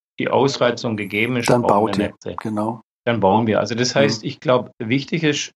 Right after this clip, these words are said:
Speaker 1: ähm, dass wir jetzt diesen Netzbau machen. Der, der, der Rainer sprach ja von Zahlen. Die sind aber im Verhältnis, meine ich, angemessen. Und natürlich gucken wir alle miteinander nach Smart Grid.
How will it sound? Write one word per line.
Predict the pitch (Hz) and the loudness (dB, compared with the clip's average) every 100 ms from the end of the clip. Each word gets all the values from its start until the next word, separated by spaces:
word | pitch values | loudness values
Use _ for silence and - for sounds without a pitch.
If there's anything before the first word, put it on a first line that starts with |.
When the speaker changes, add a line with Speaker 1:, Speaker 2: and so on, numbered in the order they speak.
| _ | _
Speaker 1:
ähm, | 120 113 | -2 0
dass | 120 120 123 | 0 -2 0
wir | |
jetzt | 123 123 | -2 -2
diesen | 120 107 | -4 0
Netzbau | 110 110 - _ 98 | -2 -2 -10 _ -2
machen. | 101 143 196 196 | 0 0 2 2
Der, | 151 117 | 2 0
der, | 113 - 101 104 101 | -4 -2 0 0 0
der | 107 98 | 0 2
Rainer | 98 113 | 2 2
sprach | 113 - 113 107 | -2 0 -2 0
ja | 98 | -6
von | 98 95 | -8 -8
Zahlen. | - 101 147 156 - - - _ _ _ | -4 0 2 0 -4 -20 -20 _ _ _
Die | 120 | -2
sind | - 143 | 0 2
aber | 139 120 | 2 2
im | 120 | 0
Verhältnis, | 117 113 123 143 139 - | -2 0 0 0 -4 -6
meine | 120 107 110 | -2 0 0
ich, | 110 - _ | -4 -12 _
angemessen. | 92 110 127 143 151 160 175 175 | -8 -4 -2 0 0 0 -2 -4
Und | - 127 | 0 2
natürlich | 120 117 131 165 180 | 2 0 0 2 2
gucken | - 151 143 135 | 0 -2 0 2
wir | 123 120 | 2 2
alle | 120 | 2
miteinander | 131 123 107 101 110 135 | 0 -2 -2 0 0 -2
nach | 135 101 98 | 0 2 0
Smart | - 107 95 87 - | -4 0 2 2 -2
Grid. | - 143 214 | -2 0 0